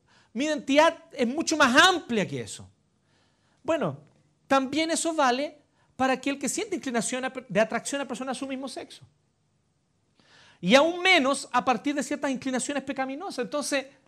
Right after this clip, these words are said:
me niego abiertamente a definir mi identidad a partir de estas cosas. ¿Dónde está mi identidad? Mi identidad está en que Dios me adoptó como su hijo por gracia.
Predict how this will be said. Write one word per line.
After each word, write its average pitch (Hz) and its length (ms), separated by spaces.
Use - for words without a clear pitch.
me 233 240
niego 320 320
abiertamente 311 560
a 285 60
definir 262 440
mi 330 60
identidad 302 300
a - 20
partir 320 340
de 294 60
estas 220 220
cosas. - 500
¿Dónde 349 380
está 269 200
mi 254 100
identidad? 208 400
Mi 208 80
identidad 226 360
está 254 200
en 254 100
que 226 160
Dios 311 480
me 277 140
adoptó 277 600
como 254 220
su 359 260
hijo 233 600
por 233 180
gracia. 180 480